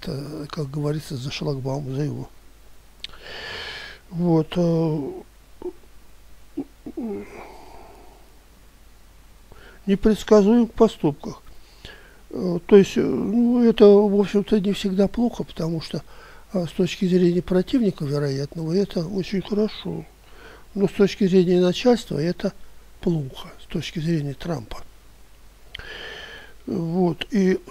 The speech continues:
кроме того, он, м,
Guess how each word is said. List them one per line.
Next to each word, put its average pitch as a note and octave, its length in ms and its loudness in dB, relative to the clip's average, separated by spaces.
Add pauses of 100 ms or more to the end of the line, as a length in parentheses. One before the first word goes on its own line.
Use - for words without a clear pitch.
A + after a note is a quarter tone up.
(960)
кроме G3+ 260 2
того, F#3+ 280 6
он, F3+ 160 2 (1500)
м, F3+ 500 -12